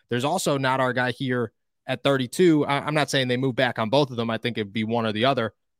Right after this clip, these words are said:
But if you're sitting there at thirty-two, you get a star at seventeen, you're feeling real comfortable, just like you said, to drop back out of thirty-two and say, "Hey, let's collect more picks."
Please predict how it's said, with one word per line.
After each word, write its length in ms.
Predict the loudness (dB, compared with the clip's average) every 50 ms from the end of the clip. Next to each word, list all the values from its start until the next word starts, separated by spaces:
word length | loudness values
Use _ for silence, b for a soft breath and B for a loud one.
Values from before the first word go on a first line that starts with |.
| _ _ _ _ -2
But 100 | -2 -2
if 140 | -2 0
you're 260 | 8 10 10 10 10 6
sitting 280 | 2 0 0 0 0
there 140 | 2 0 0
at 100 | 0 0
thirty-two, 360 | 0 -2 -2 -2 -2 -2 -2
you 200 | -2 0 -2 0
get 160 | 2 2 2
a 40 | 2
star 600 | 0 -6 -8 -4 0 2 2 4 4 4 4 4
at 160 | 2 0 -2
seventeen, 560 | -4 -4 -4 -4 -4 -6 -8 -6 -4 -4 -2 -2
you're 120 | -2 -2
feeling 300 | -2 -2 -2 -2 -2 0
real 160 | 0 -2 -2
comfortable, 460 | 0 -2 -4 -4 -4 -6 -6 -6 -6
just 180 | -6 -6 -8 -6
like 220 | -6 -6 -6 -6
you 80 | -8 -8
said, 320 | -6 -6 -6 -6 -8 -8
to 100 | -10 -12
drop 380 | -8 -2 0 0 0 0 -4 -2
back 340 | -4 -2 -2 -2 -4 -4 -4
out 140 | -6 -6 -6
of 80 | -4
thirty-two 580 | _ -2 -2 -2 -4 -6 -2 0 0 0 0 -2
and 100 | -6 -8
say, 240 | -8 -8 -6 -6 -6
"Hey, 280 | -6 -6 -6 -6 -8 -12 _ _ _ _ _ _ _
let's 140 | -10 -10 -6
collect 360 | -6 -4 -4 -4 -4 -4 -2
more 180 | 0 2 2 2
picks." 440 | 0 -2 -2 -2 -2 -6 -12 -14